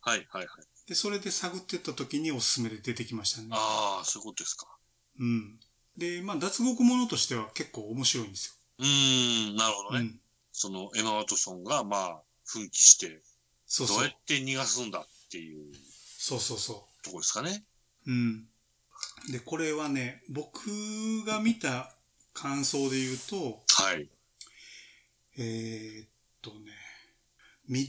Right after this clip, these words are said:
Speaker 2: ドサマー
Speaker 1: うん。
Speaker 2: みたいな感じもしましたね。
Speaker 1: うーん。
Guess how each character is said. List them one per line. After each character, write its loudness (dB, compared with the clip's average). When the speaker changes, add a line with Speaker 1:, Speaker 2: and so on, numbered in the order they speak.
Speaker 2:
ド 4
サ 4
マ 0
ー 0
Speaker 1:
う 4
ん。 2
Speaker 2:
み -8
た 0
い 0
な -2
感 -2
じ -2
も -2
し 2
ま -4
し 4
た -4
ね。 -14
Speaker 1:
う -2
ー 4
ん。 -4